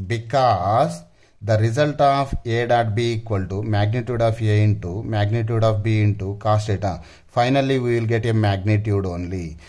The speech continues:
There is no direction for this A B cos theta. So A dot B is called as the scalar product, because this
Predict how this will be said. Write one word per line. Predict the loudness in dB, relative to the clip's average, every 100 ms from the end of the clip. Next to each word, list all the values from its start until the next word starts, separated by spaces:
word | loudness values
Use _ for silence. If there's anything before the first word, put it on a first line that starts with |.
| -20 -4
There | 0 2
is | 2 0
no | 2 2
direction | 2 2 0 -2 -4 -6
for | -2 -2
this | 0 -4 -4 -6
A | -4
B | -4 -6
cos | -6 -6 -6
theta. | -8 -8 -6 -6 -10 -18 -20
So | -10 -10 -6
A | -2 2
dot | 4 4 2
B | -2 0 0 -4 -8
is | -6 -6
called | 0 0 2
as | 2 0
the | -2 -4 -4 -6 -10 -20
scalar | -14 -6 -4 -2 -4 -4
product, | -8 -6 -8 -10 -14 -18 -20 -6
because | -4 0 2 2 0 -4 -16
this | -6 -4 -4